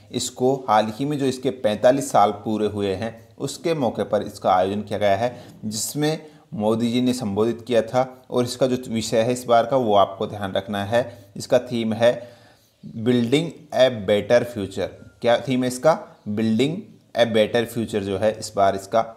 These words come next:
विषय रखा गया है, ये आपको ध्यान रखना है, ठीक है। नेक्स्ट क्वेश्चन यहाँ पे देखिएगा, किस देश में नेबरहुड फिश प्रोसेसिंग प्लांट की स्थापना के लिए भारत ने जुलाई दो हज़ार बीस में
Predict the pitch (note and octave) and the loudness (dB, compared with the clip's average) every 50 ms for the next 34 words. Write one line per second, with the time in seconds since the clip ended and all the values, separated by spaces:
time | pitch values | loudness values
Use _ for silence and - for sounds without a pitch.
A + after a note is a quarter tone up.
0 | - - G2 G#2 A2 A2 - - A#2 G#2+ G#2 G2 G2 - G#2 G2 F#2+ F#2 F2+ - | -14 -10 -6 -6 -6 -4 -2 2 2 2 2 2 -2 -2 -2 0 0 0 0 0
1 | A2+ A2 A2 - - - - B2+ B2+ A#2+ G2 - - - - G2+ F#2 F2 G2 G2 | -2 -4 -4 -6 -16 -12 -4 2 4 4 4 4 2 -4 -6 -6 -6 -6 -8 -8
2 | F2+ F2+ F#2 - - - E2+ E2+ E2+ - - - _ - - D#3 C#3+ D#3+ D#3+ D3+ | -6 -6 -6 -6 -8 -10 -14 -14 -14 -16 -18 -20 _ -6 -4 -2 0 2 0 0
3 | D#3 - - - _ _ _ - _ _ - - G#2 A2 C3 C#3 - - - - | 0 -4 -10 -18 _ _ _ -20 _ _ -10 -6 -2 0 0 -2 -2 -2 0 4
4 | E3 D#3 - F#3 D#3+ D#3 C3+ B2 C3 B2+ D3 C#3+ B2+ A2+ G#2 - A#2 G#2+ G2+ G#2 | 4 4 4 2 -2 -2 -2 -2 -2 0 0 0 -2 -2 -4 -4 -2 2 4 4
5 | G#2+ A2+ - - - - - _ _ - F3+ E3+ - - C#3+ D3 C#3+ C#3 C#3 C#3+ | 4 2 0 -4 -16 -20 -20 _ _ -2 -2 -2 -2 0 2 2 2 2 0 -2
6 | D3+ D#3 D#3+ E3 D3 A#2 G#2 G#2+ G#2+ A2 A#2 B2+ C3+ C#3 C3+ - C3+ B2 B2 B2+ | -2 -2 -2 -2 -2 -2 2 4 6 6 6 6 4 4 2 0 -2 -2 -2 -4
7 | - - B2+ A#2+ - - - G#2+ G2+ - - A2 G2+ - B2 A2 - - G2+ F#2+ | -6 -4 -4 -4 -6 -4 -4 -4 -4 -2 -4 -6 -6 -6 -6 -6 -2 2 2 2
8 | F#2+ F#2+ F#2+ - - - A#2+ - - - F#2+ F2+ F2+ - G2+ G2+ F#2+ - - F#2+ | 2 0 -6 -8 -8 -6 -6 -6 -2 0 0 0 0 0 -4 -8 -8 -8 -8 -8
9 | F#2+ F#2 G2 G2+ G#2 G#2 - - - _ - G#2+ G2 F#2 - G2 G#2 A2+ B2 C3+ | -6 -6 -4 -6 -6 -8 -10 -20 -20 _ -14 -12 -12 -8 -2 2 4 6 6 6
10 | C#3 - - D3 D3 D3+ D3 A2+ A2 G#2 G#2 G2 G#2 G2 G2+ G2 G2 F#2+ F#2+ F#2 | 4 2 -2 -4 -4 -4 -4 -4 0 2 4 4 2 2 -2 -2 0 0 0 -2
11 | F2 F#2+ G2 F#2 - - A2+ A2+ A#2+ | -2 -4 -8 -8 -8 -8 -8 -8 -8